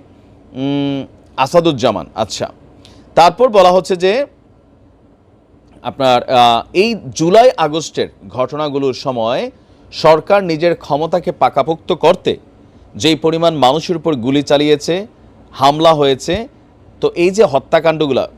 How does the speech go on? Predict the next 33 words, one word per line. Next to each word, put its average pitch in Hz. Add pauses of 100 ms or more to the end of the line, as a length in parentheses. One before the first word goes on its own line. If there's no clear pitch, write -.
(120)
প্রায় 143
শেখ 139
হাসিনা 165
নামে 156
একশোর 147
কাছাকাছি 160
মনে 131
হয় 107
হয়ে 117
যাবে 110
না 139 (320)
হত্যাকাণ্ড 127
প্লাস 117
মাইনাস 123
এরকম। 113
প্রত্যেকটা 196
আওয়ামী 160
লীগের 156
এমপি, 143 (260)
মন্ত্রী 135
তারা 135
এরকম 139
মানে 120 (420)
ডজন 151
প্লাস 165
মামলা, 123
হত্যাকাণ্ড 139
মামলার 123
আসামি, 147
আর 160
অনেকগুলো 185
মামলার 120
আসামি। 98